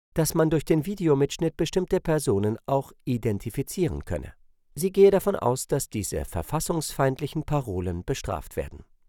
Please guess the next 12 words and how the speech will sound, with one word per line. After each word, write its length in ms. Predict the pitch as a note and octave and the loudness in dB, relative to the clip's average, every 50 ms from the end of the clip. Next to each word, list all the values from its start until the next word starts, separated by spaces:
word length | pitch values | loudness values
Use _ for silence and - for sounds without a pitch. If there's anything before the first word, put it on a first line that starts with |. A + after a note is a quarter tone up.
| _ _ _ _ _ _ _ _ _ _ - | _ _ _ _ _ _ _ _ _ _ -2
Bass 380 | C3 B2+ C#3 - - - - | 0 0 0 -2 -4 -4 -4
weiter 400 | G#2 F#2+ G2 - - E2+ D2+ C2+ | -4 -4 -2 -4 -4 -6 -6 -4
wörtlich: 560 | D2+ F2+ G2+ - - D3 E3 E3 - - - - _ _ _ _ _ _ _ _ _ _ _ _ _ | -4 -4 -4 -4 -2 -2 -2 -2 -4 -10 -20 -20 _ _ _ _ _ _ _ _ _ _ _ _ _
„Und 260 | - D#3 D#3+ E3 D#3 - | 2 4 4 2 2 0
vielleicht 440 | - E3+ D#3 E3 G3+ A3+ - - - | 0 2 2 2 0 -2 -6 -4 -2
auch 180 | - - - | -2 -2 0
mal 200 | - C3 C#3 C#3 | 2 4 4 6
mit 280 | C#3 C3+ C#3 - - - | 6 6 4 4 2 0
einer 360 | B2 A2+ G#2+ A2+ B2 A#2 - | 0 2 2 2 2 0 0
Höchststrafe 680 | - F#3+ F3 - - - - - - F#2 E2+ - - G#2+ | 0 0 0 -2 -4 -8 -8 -6 -4 -2 -2 -2 -2 -2
belegen.“ 460 | F#2+ F#2 E2+ D#2+ F2 D#2+ - - - - - _ _ _ _ - - - _ _ | -2 -2 -2 -2 -4 -4 -6 -12 -16 -18 -20 _ _ _ _ -20 -20 -20 _ _
Zitat 520 | - - F#3+ E3+ - - A2+ G2+ G2+ - | -2 0 0 2 2 0 -2 -2 -2 -4